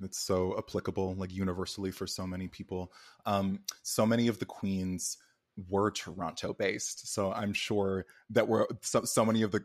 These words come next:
so many of the queens were already your sisters. They were already your chosen family. I, I wanna know, first off, was there anybody that you were just shocked to see when you, when you first stepped foot into the workroom? And, uh,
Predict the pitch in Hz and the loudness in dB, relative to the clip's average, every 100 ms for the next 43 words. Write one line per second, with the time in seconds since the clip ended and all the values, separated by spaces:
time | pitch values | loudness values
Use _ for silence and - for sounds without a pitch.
0 | - - 113 107 104 - 110 104 107 107 | -2 0 2 2 0 -2 -2 2 4 4
1 | 92 101 110 - 151 - 104 - 98 98 | 2 0 -2 -2 -4 0 0 2 2 2
2 | 107 98 98 107 98 - 98 95 92 98 | 2 2 0 0 0 0 -2 -2 -6 -4
3 | 113 101 98 95 - - 123 117 120 123 | -2 -2 -2 -4 -8 -4 0 2 2 2
4 | 123 117 110 - _ _ _ - 117 - | 4 4 4 0 _ _ _ -2 0 2
5 | 107 - 104 110 95 110 110 107 107 104 | 0 0 -2 -2 2 0 2 0 0 0
6 | 104 - 101 98 98 - - - - - | -2 -2 -4 -2 -4 -6 -10 -12 -8 -6
7 | - 92 - - - - 110 - 104 101 | -2 0 0 -4 -16 -10 -8 -4 -4 -4
8 | 127 - _ _ 110 104 98 95 92 92 | -6 -10 _ _ 0 2 2 2 2 -2
9 | _ 113 101 95 98 - 101 - 104 107 | _ -2 -2 -2 -4 -2 -6 -4 -6 -4
10 | - 95 98 - 123 131 143 - _ _ | -6 -4 -6 -4 -2 -2 -2 -8 _ _
11 | - 101 101 98 98 - - 98 95 92 | -6 -2 0 0 -2 -4 -6 -2 -2 -2